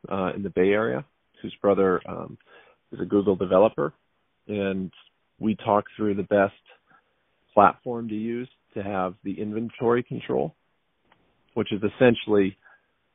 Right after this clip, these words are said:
if anybody goes on there, you know, hospital sends in a statement of need, we vet it, it goes online,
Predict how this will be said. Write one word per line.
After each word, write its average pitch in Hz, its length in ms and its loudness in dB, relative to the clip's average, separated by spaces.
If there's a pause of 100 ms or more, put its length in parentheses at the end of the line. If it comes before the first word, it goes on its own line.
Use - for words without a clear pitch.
(140)
if - 100 -6
anybody 104 340 4
goes 95 240 4
on 139 240 2
there, 95 380 -4 (360)
you 98 80 -12
know, 98 140 -6
hospital 104 560 2
sends 107 220 -4
in 104 100 -2
a 98 120 -12
statement 98 340 -2
of 95 60 -4
need, 101 360 -4 (960)
we 113 160 4
vet 101 300 8
it, - 160 6 (320)
it 107 120 -12
goes 107 280 0
online, 101 680 -2